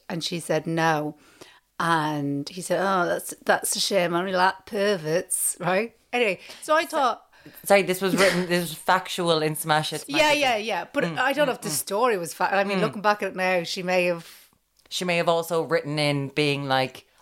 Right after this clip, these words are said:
Speaker 2: "I got pregnant when I was in the bath, and I was told that I couldn't get pregnant when I was in the bath."
Speaker 1: Yeah, I got
Speaker 2: That's
Speaker 1: pregnant off toilet seat, or,
Speaker 2: Yeah.
Speaker 1: you know.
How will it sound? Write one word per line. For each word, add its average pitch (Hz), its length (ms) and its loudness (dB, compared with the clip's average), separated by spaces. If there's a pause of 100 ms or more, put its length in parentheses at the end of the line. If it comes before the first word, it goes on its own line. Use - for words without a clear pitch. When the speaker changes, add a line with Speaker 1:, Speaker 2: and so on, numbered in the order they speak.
(100)
Speaker 2:
"I 139 100 4
got 127 220 -2
pregnant 127 400 0
when 123 100 2
I 120 100 2
was 117 140 0
in 123 140 -2
the 113 60 -6
bath, 110 440 0
and 127 140 0
I 123 80 4
was 120 140 -2
told 120 220 0
that 117 100 0
I 123 60 0
couldn't 120 240 -4
get 117 140 -2
pregnant 120 300 -6
when 117 100 -6
I 110 60 -4
was 107 120 -8
in 113 80 -4
the 110 60 -10
bath." 220 100 0
Speaker 1:
Yeah, 175 200 2
I - 60 -8
got 196 60 -6
Speaker 2:
That's - 200 0
Speaker 1:
pregnant 302 380 2
off 247 180 4
toilet 294 540 0
seat, 269 400 2
or, 190 160 2
Speaker 2:
Yeah. 185 80 0
Speaker 1:
you 226 80 0
know. 165 200 0